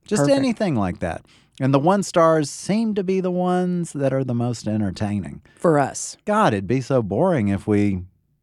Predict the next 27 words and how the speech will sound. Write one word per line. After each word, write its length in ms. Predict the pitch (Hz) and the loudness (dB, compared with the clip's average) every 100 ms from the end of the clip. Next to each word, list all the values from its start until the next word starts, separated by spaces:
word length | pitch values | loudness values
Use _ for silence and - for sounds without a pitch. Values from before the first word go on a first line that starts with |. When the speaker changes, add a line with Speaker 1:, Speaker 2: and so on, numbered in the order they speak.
| _ - | _ -4
Speaker 1:
did 160 | 110 113 | 2 4
all 200 | 113 113 | 4 2
the 100 | 92 | -2
five-star 680 | - 107 113 - - 87 | -2 -2 -2 -4 -4 -4
reviews. 640 | 85 85 80 82 78 87 - | -2 -6 -6 -6 -6 -10 -8
Speaker 2:
If 60 | 160 | 2
Speaker 1:
No 100 | 214 | 4
Speaker 2:
you 60 | |
Speaker 1:
one 100 | 208 160 | 4 4
Speaker 2:
liked 120 | 175 113 | 4 2
Speaker 1:
likes 80 | - | 0
Speaker 2:
everything. 500 | 160 175 180 180 185 | 0 0 -2 -6 -4
Speaker 1:
Yeah, 260 | 190 208 127 | 2 4 2
no 200 | 87 139 | 2 0
one 180 | 190 123 | 2 0
likes 260 | 104 90 - | 0 -4 -6
good 220 | 92 80 | -6 -6
news. 320 | 85 90 135 | -8 -8 -4
Speaker 2:
Milquetoast? 600 | 165 160 - 160 165 - | -2 -2 0 -2 -2 -2
No. 280 | 143 131 - - _ | 0 0 -2 -16 _
Speaker 1:
They 120 | - | -2
wanna 220 | 175 151 101 | 0 0 0
hear 200 | 107 107 | 2 2
about 260 | 95 90 | 0 -4
something 320 | - 104 98 | -2 -4 -2
that 160 | 87 82 | -4 -6
sucked. 520 | - 98 92 - - | -4 -2 -2 -4 -12